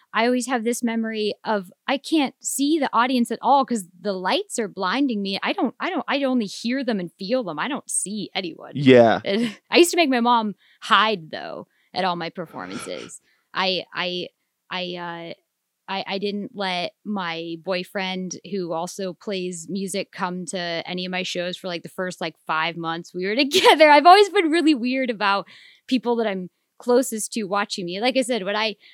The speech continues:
Speaker 1: I started doing theater and performing when I was four or five, and I would, um, for smaller performances where I could see the audience,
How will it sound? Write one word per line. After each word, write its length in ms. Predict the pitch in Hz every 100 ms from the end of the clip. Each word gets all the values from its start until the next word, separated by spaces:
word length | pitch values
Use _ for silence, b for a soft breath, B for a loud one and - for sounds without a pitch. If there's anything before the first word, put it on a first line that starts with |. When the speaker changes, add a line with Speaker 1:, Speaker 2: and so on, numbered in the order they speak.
| b
Speaker 1:
I 140 | -
started 340 | 233 277 254 190
doing 320 | 247 226 208
theater 320 | - 247 233
and 120 | 214
performing 420 | 220 208 220 214 190
when 100 | 185
I 80 | 180
was 220 | 170 - _
four 180 | 190 196
or 80 | -
five, 340 | 165 185 190
and 180 | 180 175
I 300 | 185 190 185 -
would, 300 | 190 180 - _ _ _ _ -
um, 260 | 180 165 -
for 240 | 269 330
smaller 380 | 330 269 214 196
performances 580 | 220 - 196 190 208 175
where 120 | 180
I 80 | 156
could 340 | - 320 311
see 180 | - 202
the 180 | 175 175
audience, 460 | 170 175 175 165